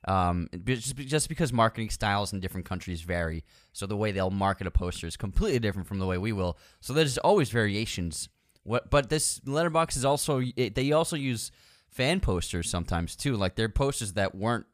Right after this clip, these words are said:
m-, made by the co-, studio or the marketing department, but it's cl-, I'm sure they may maybe ask permission from wh-, whatever artist made it. S-, sometimes you'll see, like, like, fun fan art posters,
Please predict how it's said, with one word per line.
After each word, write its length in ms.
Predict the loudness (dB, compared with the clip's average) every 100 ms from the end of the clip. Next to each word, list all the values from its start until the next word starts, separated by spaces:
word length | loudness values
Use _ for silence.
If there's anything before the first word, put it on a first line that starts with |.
| _ -14
m-, 100 | -14 -6
made 320 | 0 0 2
by 160 | 0
the 80 | 0
co-, 220 | -4 -8
studio 580 | -6 -2 -2 0 0 -2 -6 _ _ _ _
or 120 | -4
the 80 | 0
marketing 340 | 0 0 -2
department, 400 | 2 2 2 -2
but 100 | -2
it's 140 | -2 -4 -10
cl-, 240 | -8 -8 -2
I'm 160 | -2 0
sure 220 | 0 0
they 160 | 0
may 300 | -4 -2 -2
maybe 360 | -2 0 0 2
ask 260 | 2 0 -2
permission 600 | -2 0 0 0 -2 -4 -2
from 260 | 0 2
wh-, 220 | 0 -2
whatever 260 | 0 2 4
artist 320 | 4 2 2
made 160 | 0 0
it. 80 | -2
S-, 100 | -6
sometimes 460 | 0 0 2 2 2
you'll 100 | -2
see, 220 | 0 0
like, 280 | 2 2 0 -16 -20 _ _
like, 180 | -2 -2
fun 260 | 0 0 0
fan 420 | -2 0 2 0
art 220 | 0 2 2
posters, 760 | 0 -2 -4 -4 -4 -8 -12